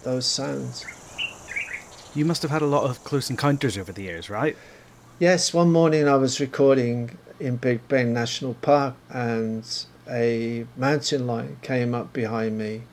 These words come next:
Speaker 1: jumped on my head, thinking I was easy prey. It attacked me, I punched it in the face and it ran off.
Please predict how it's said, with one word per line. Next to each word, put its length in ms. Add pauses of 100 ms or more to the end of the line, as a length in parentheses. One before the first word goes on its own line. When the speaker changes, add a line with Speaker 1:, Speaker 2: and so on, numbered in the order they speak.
(420)
Speaker 1:
jumped 380
on 160
my 360 (220)
head, 460 (340)
thinking 480
I 120
was 580
easy 340 (100)
prey. 480 (400)
It 140
attacked 420
me, 140
I 120
punched 440
it 140
in 80
the 80
face 560
and 80
it 100
ran 220
off. 280